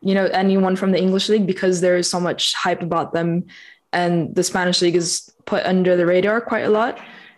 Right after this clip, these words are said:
Um, so I think, I, I don't know if it's, I'm not saying that it's, like, the first thing they do, but I think unconsciously in the back of their head, they wanna beat the best. And if everyone says that the W S L is the best, they wanna beat all the W S L teams if they can.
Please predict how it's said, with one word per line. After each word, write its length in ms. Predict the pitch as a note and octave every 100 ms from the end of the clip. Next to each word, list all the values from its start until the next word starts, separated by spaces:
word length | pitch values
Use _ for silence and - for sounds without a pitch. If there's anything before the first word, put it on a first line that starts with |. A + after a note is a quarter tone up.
| _
Um, 440 | F3+ F#3 F3+ E3+ D3+
so 140 | -
I 120 | E3+
think, 360 | F3+ F#3+ - - - _ _ _
I, 200 | D3+ -
I 20 |
don't 120 | A#3
know 140 | C4 C4+
if 80 | G#3+
it's, 160 | - -
I'm 120 | G#3
not 160 | G#3+ G#3
saying 160 | A3 G#3
that 100 | F3+
it's, 160 | E3+
like, 140 | F3 -
the 60 | -
first 260 | - F3+ F3+
thing 100 | F3+
they 100 | E3+
do, 140 | F#3
but 140 | F3
I 60 | E3+
think 220 | F#3 - -
unconsciously 640 | F#3+ F#3+ F#3 F3 - -
in 100 | F3+
the 60 | F3
back 220 | F3 E3
of 60 | E3
their 100 | D#3+
head, 340 | F3 E3 E3 - - - _ _ _
they 100 | F#3
wanna 240 | F#3 F3
beat 180 | E3 F3
the 80 | -
best. 500 | E3+ E3+ - - - -
And 400 | E3 E3 D#3 -
if 140 | F3
everyone 380 | F#3 F3+ E3+ E3+
says 180 | F3 E3+
that 60 |
the 100 | D#3+
W 220 | F3 E3+
S 100 | E3
L 100 | E3+
is 80 | E3+
the 60 | E3+
best, 320 | F3+ A3 -
they 80 | E3+
wanna 180 | F3 D#3+
beat 140 | F3+
all 100 | C#3+
the 120 | E3+
W 160 | E3+ F3+
S 120 | F3+
L 120 | F#3
teams 260 | F#3+ A3 A3
if 140 | G#3+
they 100 | G3+
can. 340 | G3 G#3 C4+